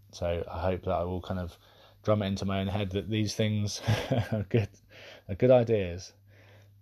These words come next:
Um, mental blocks, wobbles, uh, tracking my progress, and,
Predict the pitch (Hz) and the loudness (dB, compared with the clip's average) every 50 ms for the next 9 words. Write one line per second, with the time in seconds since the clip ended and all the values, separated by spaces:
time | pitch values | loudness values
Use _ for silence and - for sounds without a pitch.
0 | - _ _ _ _ - 107 104 101 101 101 101 98 101 101 101 95 95 - _ | -20 _ _ _ _ -6 -4 -2 -2 -2 -2 -2 -2 -4 -4 -4 -6 -10 -14 _
1 | _ _ _ _ _ _ _ _ _ _ _ _ _ _ - - _ _ - - | _ _ _ _ _ _ _ _ _ _ _ _ _ _ -20 -20 _ _ -12 -4
2 | - 117 117 117 110 - 110 92 113 117 120 120 - - - - - - - - | 2 4 4 4 4 2 0 2 4 4 4 4 2 -4 -14 -14 -14 -8 -2 0
3 | 110 107 98 107 107 107 107 104 - - - - _ _ _ _ _ _ _ _ | 2 2 2 2 0 0 0 -2 -6 -8 -12 -16 _ _ _ _ _ _ _ _
4 | - 101 98 95 95 - - 123 117 - 117 104 104 107 98 - 104 104 98 92 | -6 -4 -4 -4 -2 2 2 2 2 2 -2 -4 -4 -4 -4 -2 -2 -2 0 0
5 | 98 98 95 92 - - - 107 101 98 98 98 98 98 - | -2 -2 -2 -4 -6 -10 -8 -6 -4 -2 -2 -2 -2 -4 -6